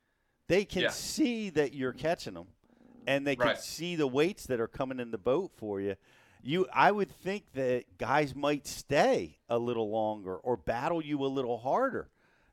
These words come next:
Speaker 1: But, uh, I, I guess, well, obviously that didn't happen. They, they, I guess they were trying to figure it out and just, just couldn't do it in time.
Speaker 2: Yeah, so you had to keep pace, you know,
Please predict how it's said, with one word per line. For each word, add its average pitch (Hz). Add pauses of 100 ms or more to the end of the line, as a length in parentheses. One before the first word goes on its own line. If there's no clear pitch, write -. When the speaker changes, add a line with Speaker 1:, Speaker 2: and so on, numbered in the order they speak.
(160)
Speaker 1:
But, 123
uh, 117 (160)
I, 107 (160)
I 110
guess, 110 (200)
well, 113 (100)
obviously 120
that 120
didn't 117
happen. 143
They, 117 (140)
they, 107 (100)
I 113
guess 170
they 185
were 151
trying 170
to 143
figure 131
it 120
out 123 (380)
and 107
just, 117 (100)
just 113
couldn't 120
do 127
it 110
in 92
time. 87 (1200)
Speaker 2:
Yeah, 190
so 151 (100)
you 165
had 208
to 208
keep 156
pace, 135 (380)
you 139
know, 117